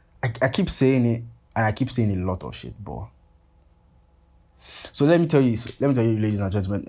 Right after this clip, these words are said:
a conclusion that I arrived at today, right? One of the reasons why I keep getting <laughs> surprised is because I didn't expect certain things,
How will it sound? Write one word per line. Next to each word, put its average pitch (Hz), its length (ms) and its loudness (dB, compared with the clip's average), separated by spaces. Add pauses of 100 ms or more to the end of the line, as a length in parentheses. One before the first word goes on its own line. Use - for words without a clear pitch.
(160)
a 107 100 -2
conclusion 101 460 0
that 85 120 0
I 78 180 -2
arrived 85 380 -2
at - 160 -8
today, - 240 -12
right? 67 240 -10 (920)
One 156 120 2
of 139 120 2
the 117 80 -4
reasons 120 280 2
why 107 160 4
I 95 60 2
keep 107 180 -2
getting 113 240 2
<laughs> - 0 -
surprised 101 720 -2
is 98 80 -2
because 101 280 0
I 104 200 2
didn't 113 220 0
expect - 340 -4
certain 101 240 -4
things, 95 240 -6